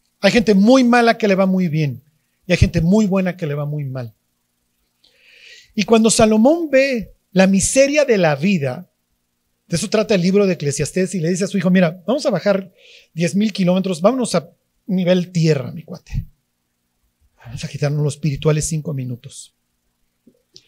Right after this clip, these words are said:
La vida es difícil y la vida es efímera". Hebel, ¿se acuerdan? Así se llama el primer muerto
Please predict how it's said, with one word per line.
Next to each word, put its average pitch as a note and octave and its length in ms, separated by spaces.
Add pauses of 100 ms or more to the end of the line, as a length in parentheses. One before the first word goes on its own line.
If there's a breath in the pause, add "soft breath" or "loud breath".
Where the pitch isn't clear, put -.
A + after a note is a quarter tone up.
(280 loud breath)
La E3 100
vida E3+ 200
es D3+ 80
difícil D#3+ 600 (380)
y F#3 100
la D#3+ 100
vida D#3 160
es D#3 140
efímera". C3+ 540 (1120)
Hebel, C#3 440
¿se - 100
acuerdan? D3 380
Así - 160
se - 60
llama F3+ 160
el F3 60
primer D#3 240
muerto D3 500